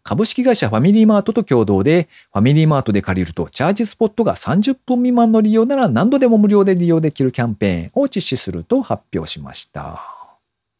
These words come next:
期間は八月一日から八月三十一日まで。対象者はですね、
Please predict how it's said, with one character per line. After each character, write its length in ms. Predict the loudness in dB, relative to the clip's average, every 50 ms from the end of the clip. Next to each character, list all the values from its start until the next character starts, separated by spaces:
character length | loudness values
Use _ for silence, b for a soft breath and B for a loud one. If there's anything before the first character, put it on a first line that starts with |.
| _ _ -20
期 100 | -12 -4
間 220 | 0 2 2 4
は 160 | 4 2 2 0
八 320 | -2 -6 -6 -4 -2 0
月 260 | -2 0 -2 -4 -6 -6
一 240 | -2 -2 -2 0
日 260 | 0 -2 -2 -2 -8 -2
か 120 | -2 0
ら 140 | 0 0 0
八 240 | -2 -6 -8 -4 -6
月 120 | -6 -6
三 220 | -4 -2 0 2
十 80 | 2 2
一 180 | 0 0 0 -2
日 180 | -2 0 2
ま 120 | 0 0 0
で。 140 | -4 -8 _ _ _ _ _ _ _ _ -4
対 160 | 0 0 0
象 160 | 2 2 0
者 160 | 2 2 0
は 80 | 0 0
で 80 | -2 -4
す 100 | -2 -2
ね、 200 | -2 -2 -2